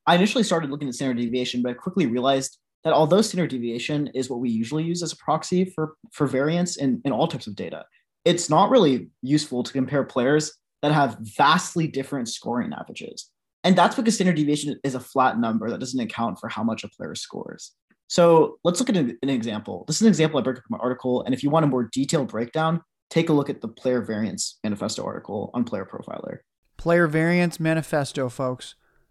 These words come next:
Speaker 2: It's a great name and it's worth the read.
Speaker 1: Yeah, so take a look at two receivers,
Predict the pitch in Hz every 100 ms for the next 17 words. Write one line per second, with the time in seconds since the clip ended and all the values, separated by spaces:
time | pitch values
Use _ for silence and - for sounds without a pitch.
0 | _ _ _ - 156 143 143 165 190 165
1 | 170 180 160 147 - 131 143 139 147 131
2 | 127 120 113 _ _ _ _ 143 123 87
3 | - 165 147 - _ _ _ - 226 190
4 | 220 254 - 196 165 135 131 127 123 -